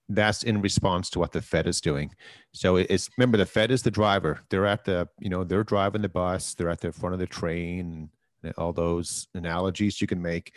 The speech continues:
Because they're now gonna get more hawkish and more aggressive, everyone else will have to as well, especially in the emerging market world. So if, if you don't raise rates, all of a sudden it, it becomes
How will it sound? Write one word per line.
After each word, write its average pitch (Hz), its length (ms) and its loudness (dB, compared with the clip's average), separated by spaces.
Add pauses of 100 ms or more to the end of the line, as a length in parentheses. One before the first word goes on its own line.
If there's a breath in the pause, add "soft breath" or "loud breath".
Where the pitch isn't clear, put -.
(300 loud breath)
Because 117 420 4
they're 147 140 2
now 131 240 6
gonna 120 220 2
get 110 200 0
more 104 180 2
hawkish 95 500 -4
and 104 80 -4
more 95 140 0
aggressive, 92 520 -6 (160)
everyone 107 460 4
else 92 340 2
will 92 120 -4
have 90 360 -2
to 90 220 -4
as - 160 -6
well, 87 320 -2 (480 loud breath)
especially 135 340 2
in 135 40 4
the 131 40 6
emerging 131 340 4
market 123 300 2
world. 90 340 0 (140)
So 95 320 2
if, 95 140 4
if 107 120 0
you 123 60 6
don't 131 180 4
raise 113 300 2
rates, 120 460 0 (520 loud breath)
all 92 100 0
of 98 60 -4
a 107 60 0
sudden 104 300 2
it, 92 200 -4
it 95 160 -4
becomes 95 720 -4